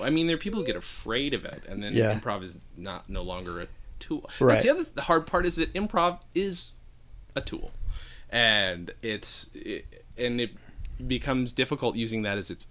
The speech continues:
Speaker 1: own presentation,
Speaker 2: Uh-huh.
Speaker 1: and that's why I've seen a lot of improv that I've hated.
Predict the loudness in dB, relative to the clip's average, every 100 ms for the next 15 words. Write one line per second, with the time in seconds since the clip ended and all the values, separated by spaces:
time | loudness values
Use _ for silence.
0 | -4 -2 -2 -4 -6 -6 -6 -6 -4 -4
1 | -2 0 0 -2 -4 -4 -6 -6 -4 -2
2 | -2 -4 -10 -12 -10 -10 -8 -8 -8 -10
3 | -6 -4 -4 -4 -2 0 0 -2